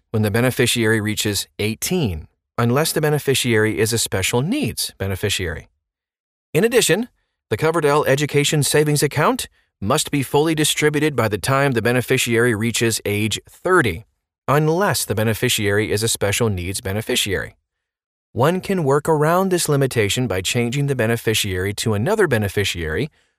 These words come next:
who is under the age limit, or by rolling over the funds into a five twenty-nine college savings plan.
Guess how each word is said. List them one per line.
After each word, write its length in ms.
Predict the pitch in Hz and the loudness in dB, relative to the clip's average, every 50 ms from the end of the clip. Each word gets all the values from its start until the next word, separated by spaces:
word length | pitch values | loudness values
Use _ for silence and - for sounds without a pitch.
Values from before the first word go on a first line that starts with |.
| _ _ _ | _ _ _
who 140 | - 151 160 | 0 4 4
is 140 | 170 160 156 - | 4 2 2 0
under 260 | 202 240 269 277 233 | -2 -2 0 0 -2
the 180 | 180 147 113 80 | 0 0 0 0
age 240 | 98 95 92 - | -2 -4 -4 -6
limit, 360 | 92 87 92 110 170 214 - - _ _ _ _ _ _ _ _ _ _ _ - | -6 -4 -4 -4 -4 -6 -8 -14 _ _ _ _ _ _ _ _ _ _ _ -8
or 220 | - 247 262 262 | -2 0 2 2
by 160 | 233 233 240 226 | 2 2 2 4
rolling 340 | 170 156 160 160 156 139 | 4 4 4 4 4 4
over 180 | 123 127 123 127 | 4 4 4 4
the 120 | 120 135 | 2 0
funds 340 | 127 - 113 110 113 113 107 | 0 0 0 2 2 2 2
into 280 | 113 110 110 - 120 113 | 0 0 0 2 2 2
a 60 | 113 | 2
five 300 | - - 110 104 104 104 | 2 0 0 0 0 0
twenty-nine 500 | - - 117 110 107 101 95 95 101 101 | -2 -2 -2 -2 -2 -2 -2 -2 -4 -6
college 360 | - - 98 87 87 90 85 | -6 -6 -6 -4 -4 -4 -2
savings 380 | - 113 113 113 104 101 95 - | 0 2 2 2 0 -2 -6 -8
plan. 340 | - - 98 82 71 - | -8 -8 -8 -8 -8 -10